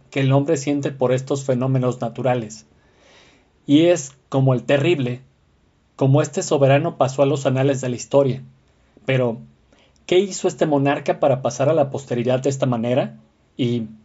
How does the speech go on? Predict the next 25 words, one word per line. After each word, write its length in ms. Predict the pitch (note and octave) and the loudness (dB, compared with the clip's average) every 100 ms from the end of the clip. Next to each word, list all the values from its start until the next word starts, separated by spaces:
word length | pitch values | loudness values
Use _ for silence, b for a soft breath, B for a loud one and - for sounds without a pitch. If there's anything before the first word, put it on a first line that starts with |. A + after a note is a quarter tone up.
| b b b b b | b b b b b
realmente 600 | C3 D3 D3+ D#3 D#3+ F3+ | 0 0 0 -2 0 0
mereció 480 | E3 C3 B2+ C3+ C3+ | 2 2 0 -2 -2
que 100 | D#3+ | -4
se 140 | D3 | -2
le 160 | C3+ C3 | -2 -2
considerara 640 | B2+ - C3 B2 B2 C#3+ | -8 -4 -2 0 0 0
un 100 | D3 | 0
opresor? 520 | C#3 B2 - B2 F3 G#3+ - _ _ _ _ _ _ _ _ _ | -2 -4 -2 0 0 -4 -14 _ _ _ _ _ _ _ _ _
El 260 | C3+ B2+ B2 | -2 0 2
veinticinco 580 | C3+ C3+ C3+ E3+ E3+ | 2 0 -4 -4 0
de 100 | E3+ | 2
agosto 360 | C#3 D#3+ - D#3+ | 2 0 -4 -2
de 140 | C#3+ | 0
mil 180 | C3 E3 | 0 -2
quinientos 460 | E3 D#3 D3 D3 - | -4 -6 -4 -4 -4
treinta, 480 | E3 C3+ A2+ G#2+ - _ | -4 -4 -6 -10 -16 _
en 180 | C#3 B2 | -4 -2
la 80 | B2+ | 0
residencia 560 | B2 B2 C3 C#3 C#3 | -2 -2 0 0 0
de 80 | E3 | 0
los 180 | C3 A2+ | 0 0
grandes 320 | D3+ D3+ D#3 | 0 -2 -4
príncipes 520 | - D#3 C#3 - B2 | -6 -6 -6 -6 -6
moscovitas, 800 | B2 C3+ - F#3 D#3 B2+ G#2+ - _ _ - | -4 -4 -2 -2 -2 -6 -10 -12 _ _ 0
Kolomenskoye, 920 | C#3 C3+ B2+ C3 - - C3 A2+ | 2 2 0 -4 2 2 2 -2